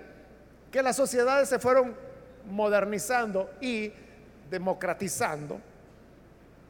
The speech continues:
esas funciones de enseñanza fueron siendo absorbidas por lo que hoy llamamos un ministerio de educación, por ejemplo.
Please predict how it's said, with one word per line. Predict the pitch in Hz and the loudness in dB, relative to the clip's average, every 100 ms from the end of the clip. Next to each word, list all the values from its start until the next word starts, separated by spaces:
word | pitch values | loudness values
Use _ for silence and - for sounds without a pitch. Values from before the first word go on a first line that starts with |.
| - - - - | -20 -20 -20 -2
esas | 240 233 220 | 0 2 0
funciones | 247 247 262 226 | -2 0 0 2
de | 233 | 2
enseñanza | 240 262 254 247 269 | 2 0 0 -2 -2
fueron | - 277 233 247 240 - | -4 0 2 0 -2 -10
siendo | - 226 220 240 | -4 0 2 0
absorbidas | 226 247 208 208 226 220 - - - - | -2 -4 -2 0 0 -2 -14 -20 -20 -6
por | - 226 | -2 0
lo | 214 | 2
que | |
hoy | 226 | 2
llamamos | 226 214 214 220 190 - - - - - 214 | 4 2 2 0 -2 -8 -18 -20 -20 -12 -8
un | 202 | -6
ministerio | 202 185 - 214 214 202 | -4 -6 -2 -2 0 0
de | 180 180 175 | 0 0 -2
educación, | 170 165 175 277 185 151 | -4 -6 -8 -6 -8 -8
por | 135 135 | -12 -12
ejemplo. | 113 - - | -16 -20 -20